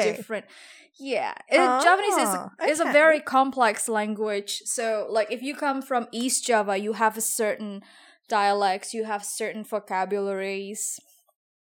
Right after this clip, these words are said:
Speaker 1: When you come from Jogja, which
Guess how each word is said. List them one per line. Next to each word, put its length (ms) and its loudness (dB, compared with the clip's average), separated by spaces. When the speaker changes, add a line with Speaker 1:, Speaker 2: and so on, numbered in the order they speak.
Speaker 1:
When 280 0
you 100 -2
come 320 -4
from 840 -6
Jogja, 720 -2
which 220 -10